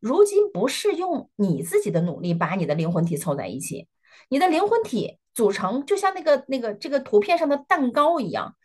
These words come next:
就像蛋糕里，它蛋糕是由什么？鸡蛋呀、牛奶呀、面粉呀、糖啊，对吗？等有机的结合在一起的。等做好了一个蛋糕了之后，那这个蛋糕就是一个有机的一个整体，它的蛋糕里的每一块儿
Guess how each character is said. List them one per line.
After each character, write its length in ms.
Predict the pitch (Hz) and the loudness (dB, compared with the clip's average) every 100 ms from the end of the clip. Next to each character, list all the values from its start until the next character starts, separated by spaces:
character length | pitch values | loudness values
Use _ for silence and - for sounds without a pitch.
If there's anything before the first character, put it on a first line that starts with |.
| - - _ | -20 -20 _
就 160 | - | -2
像 160 | 440 415 | 0 0
蛋 240 | 427 403 | 2 2
糕 220 | 359 370 403 | 4 4 4
里， 140 | 220 | 0
它 120 | 294 | -6
蛋 220 | 339 370 | -2 0
糕 160 | 359 349 | 2 0
是 160 | 349 320 | 0 -4
由 160 | 285 | -4
什 100 | 294 | -4
么？ 220 | 202 220 | -4 -4
鸡 240 | 240 - 277 | -6 -6 0
蛋 220 | 311 285 | 2 2
呀、 100 | 247 | 2
牛 240 | 220 208 | 2 0
奶 180 | 262 214 | -2 -2
呀、 120 | 185 | -2
面 240 | 233 294 262 | -2 -2 -2
粉 180 | - 196 | -4 -4
呀、 100 | 196 | -6
糖 360 | - 185 180 | -8 -4 -2
啊， 280 | 247 285 269 - _ | 0 0 -2 -6 _
对 80 | - | -4
吗？ 160 | 294 269 | 0 0
等 200 | 247 262 | 0 0
有 120 | 226 | -2
机 140 | 185 | -2
的 100 | 269 | -6
结 300 | 262 - 185 | -6 0 2
合 180 | 277 - | 2 0
在 120 | 180 | -2
一 100 | 165 | -2
起 220 | 170 165 160 | -4 -6 -8
的。 220 | 131 - _ - _ | -8 -10 _ -20 _
等 160 | 277 | 2
做 140 | 277 427 | 4 2
好 160 | 294 | 4
了 60 | 240 | 2
一 20 | |
个 80 | 254 | 0
蛋 260 | - 403 339 | 0 0 4
糕 200 | 370 392 | 4 4
了 100 | 349 | 2
之 140 | 349 | -2
后， 340 | 339 359 - _ _ - - - | 0 0 0 _ _ -20 -10 -2
那 200 | 440 415 | 2 2
这 100 | 392 | 0
个 80 | |
蛋 220 | 370 440 381 | 0 0 2
糕 120 | 370 | 2
就 120 | 381 | 0
是 100 | 381 | -4
一 140 | 254 | -4
个 100 | 240 | -4
有 220 | 302 196 143 | -2 0 0
机 200 | - 392 | -2 0
的 80 | |
一 120 | 339 202 | 0 2
个 100 | 175 | -2
整 260 | 170 131 | -2 -8
体， 280 | 170 - 170 _ | -10 -14 -20 _
它 160 | - 415 | -4 0
的 80 | 440 403 - - | 0 -2 -6 -4
蛋 180 | 440 | -2
糕 160 | 381 392 | 4 4
里 160 | 392 208 | 4 2
的 100 | 269 | 2
每 320 | 262 208 - | 4 2 0
一 160 | 175 | -4
块 200 | 240 - | -6 2
儿 220 | 440 277 | 2 2